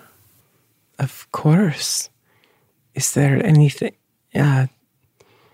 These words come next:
you know what? I'll, I'll just go. <laughs> Papa would tell me to focus.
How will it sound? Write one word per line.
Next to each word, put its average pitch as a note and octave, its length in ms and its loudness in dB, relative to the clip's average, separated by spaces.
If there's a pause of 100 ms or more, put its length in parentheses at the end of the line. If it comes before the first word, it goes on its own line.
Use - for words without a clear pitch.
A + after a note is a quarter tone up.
(380)
you F3 100 4
know G3 140 6
what? G3 200 2
I'll, D3+ 300 0 (100)
I'll C3+ 120 2
just - 340 -6 (160)
go. A#2+ 160 0 (500)
<laughs> - 720 -12
Papa - 280 -2
would C3 160 2
tell C#3 160 2
me C3+ 160 4
to B2 120 -4
focus. C3+ 480 -2